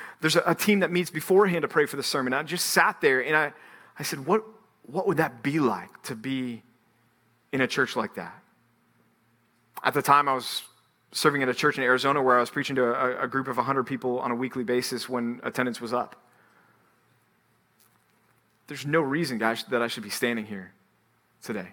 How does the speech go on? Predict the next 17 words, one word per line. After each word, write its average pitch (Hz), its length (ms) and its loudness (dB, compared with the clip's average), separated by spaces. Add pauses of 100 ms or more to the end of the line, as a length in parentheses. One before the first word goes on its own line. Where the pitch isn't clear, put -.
(1500)
If 117 140 -6
I 160 60 6
had 156 100 0
taken 143 200 0
my 135 100 2
resume 131 380 2
and 107 160 -4
submitted 127 420 -4
it 120 80 2
just 120 220 -6
off 120 160 2
the 117 80 -6
street 123 320 -6
to 117 100 -12
Compass 110 280 -6
Bible 113 240 2
Church, - 480 -8